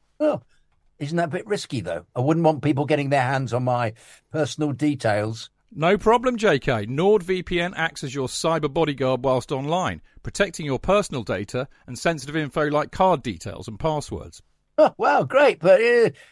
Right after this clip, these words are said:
Speaker 1: I bet that'll cost me a fortune.
Speaker 2: Actually, J K, it's only the price of a cup of coffee per month, and you can use your account across six devices. It's a bargain, mate.
Speaker 1: Oh, indeed it is, Chidge. Where do I sign up?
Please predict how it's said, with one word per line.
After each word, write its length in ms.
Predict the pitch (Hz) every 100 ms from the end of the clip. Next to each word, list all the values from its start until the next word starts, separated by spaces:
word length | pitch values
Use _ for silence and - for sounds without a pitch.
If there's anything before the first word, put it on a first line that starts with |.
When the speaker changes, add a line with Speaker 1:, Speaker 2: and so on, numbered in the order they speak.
| _
Speaker 1:
I 80 | 175
bet 220 | 156 180
that'll 180 | 175 160
cost 240 | 147 139
me 80 | 139
a 60 | 123
fortune. 580 | - 95 - 104 98 85 _ -
Speaker 2:
Actually, 400 | 254 262 262 262
J 220 | 247 233
K, 260 | - 240 269
it's 260 | 185 165 -
only 400 | 202 214 214 214
the 120 | 190
price 380 | - 160 156 -
of 120 | 131
a 60 |
cup 200 | 123 147
of 120 | 147 131
coffee 380 | 143 - 127
per 140 | 120 139
month, 340 | 110 82 - -
and 380 | 123 110 160 -
you 120 | 135
can 140 | 139
use 200 | 127 135
your 120 | 120 131
account 280 | - 143 131
across 240 | - 151
six 200 | - 185
devices. 640 | 180 185 233 240 - 85 - _
It's 160 | 202 -
a 60 |
bargain, 440 | 247 277 277 262 240
mate. 300 | 208 131 - _ _ _ _
Speaker 1:
Oh, 220 | - 320 226
indeed 340 | 175 190 170
it 80 | 180
is, 220 | 269 240
Chidge. 380 | - 165 107 - _ _ _
Where 140 | 262
do 100 | 262
I 60 | 220
sign 340 | - 247 254
up? 280 | 269 254